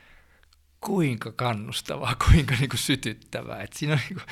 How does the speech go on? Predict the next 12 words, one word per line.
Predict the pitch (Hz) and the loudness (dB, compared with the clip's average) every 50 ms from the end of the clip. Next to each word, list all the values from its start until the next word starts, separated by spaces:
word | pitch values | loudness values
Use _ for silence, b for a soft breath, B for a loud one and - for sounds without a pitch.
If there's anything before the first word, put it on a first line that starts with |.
| B B B | B B B
se | - - | -8 -4
on | 165 147 | -2 -2
hyvin | 180 196 180 165 | 0 0 0 -2
mielenkiintoinen | 156 156 170 175 160 131 117 113 98 - 120 113 107 - 113 113 107 113 107 | 0 0 0 0 0 0 -2 -4 -4 -6 -8 -8 -8 -8 -10 -10 -8 -8 -8
se | - 117 | -8 -8
niinku | 110 117 120 113 117 113 | -8 -8 -10 -10 -10 -10
ajattelutapa, | 117 113 117 107 101 _ - - - - - - 60 - - - 113 117 | -10 -10 -10 -12 -12 _ -14 -14 -14 -14 -14 -16 -16 -16 -16 -16 -16 -16
että | - - _ - 110 98 B B B B B B B B B B B B B B _ - 440 - - - - - - _ - - | -18 -16 _ -16 -16 -14 B B B B B B B B B B B B B B _ -20 -20 -20 -20 -20 -20 -20 -20 _ -20 -16
et, | - 165 139 - - - 110 - - | -12 -12 -12 -12 -12 -14 -14 -10 -10
et | - 135 - - - | -10 -10 -10 -12 -10
ikään | - 113 - - - - - - 156 139 135 | -8 -8 -6 -6 -8 -8 -4 -4 -2 -2 -2
kuin | 127 139 139 - - | -4 -6 -8 -8 -12